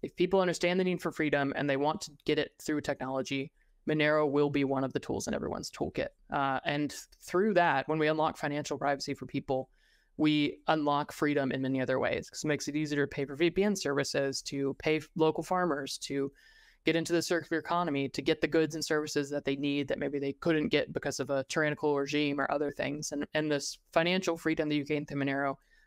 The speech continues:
unlocks broader freedom tech. And that's an absolutely fantastic thing. Um, so I think that's all that I want to cover today. Uh, I obviously touched on a lot of things. Um, full disclosure, I've been slammed and came up with this presentation, uh,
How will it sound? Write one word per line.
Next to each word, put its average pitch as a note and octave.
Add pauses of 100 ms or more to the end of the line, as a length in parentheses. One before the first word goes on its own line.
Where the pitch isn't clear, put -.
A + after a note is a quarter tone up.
unlocks D3+ (180)
broader C3+
freedom D#3
tech. - (100)
And E3
that's E3+
an E3
absolutely -
fantastic - (120)
thing. - (1300)
Um, E3 (320)
so F3 (880)
I -
think A3
that's G3
all F3+
that E3
I D#3+
want D#3+
to D3
cover C#3
today. C3+
Uh, -
I C#3+
obviously F3
touched F3+
on E3+
a D#3+
lot D#3
of D#3
things. D#3 (100)
Um, C#3+ (100)
full F3
disclosure, D#3+ (600)
I've D3
been D3+
slammed D3+
and C#3
came C#3+
up C#3
with C#3+
this C#3
presentation, C#3+
uh, C#3